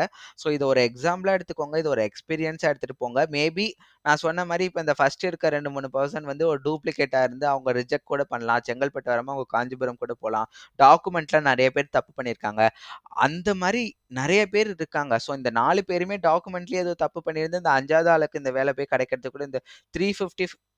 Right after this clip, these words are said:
எயிட் மார்க்குக்கு கிடைக்கிறது கூட சான்ஸ் இருக்கு. So, நீங்க இங்க பாத்தீங்கன்னா, ஆயிரத்தி நூறுக்கு அவங்க என்ட்ரி பண்ணியிருக்காங்க. So, இதெல்லாம் எப்படி கன்வர்ஷன் நடக்கும்னு எனக்கு எக்ஸாக்ட்டா தெரியல. So, இந்த மாதிரி சினாரியோல நிறைய இருக்கு. கண்டிப்பா எல்லாரும் போய் செக் பண்ணுங்க. So, but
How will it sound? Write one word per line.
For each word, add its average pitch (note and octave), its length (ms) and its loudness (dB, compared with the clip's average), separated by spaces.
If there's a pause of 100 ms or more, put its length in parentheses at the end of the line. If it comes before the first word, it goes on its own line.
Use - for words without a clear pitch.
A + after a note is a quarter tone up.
(1700)
எயிட் C3+ 220 -2
மார்க்குக்கு D3 440 -2
கிடைக்கிறது C3+ 500 0
கூட C#3 200 0
சான்ஸ் C3 320 -6
இருக்கு. G#2 220 -8 (320)
So, D3+ 140 -2
நீங்க D3+ 200 -2
இங்க D3+ 160 -2
பாத்தீங்கன்னா, F3+ 440 0
ஆயிரத்தி E3 360 0
நூறுக்கு E3+ 560 -8
அவங்க C3+ 300 -2
என்ட்ரி C3 300 -4
பண்ணியிருக்காங்க. A#2 500 -6
So, A#2 160 -6
இதெல்லாம் C3+ 240 0
எப்படி C#3 200 -2
கன்வர்ஷன் C3 400 -6
நடக்கும்னு B2 380 -8
எனக்கு A2+ 220 -6
எக்ஸாக்ட்டா G#2+ 460 -4
தெரியல. G2+ 340 -4 (320)
So, F#3 200 -2
இந்த G3 260 -4
மாதிரி G3+ 300 -2
சினாரியோல G3+ 540 -2
நிறைய E3+ 280 0
இருக்கு. F#3 240 -4
கண்டிப்பா D#3+ 340 -2
எல்லாரும் E3 320 0
போய் D#3+ 260 -2
செக் C3 240 -4
பண்ணுங்க. D#3 360 -2
So, - 160 -6 (720)
but C#3+ 160 6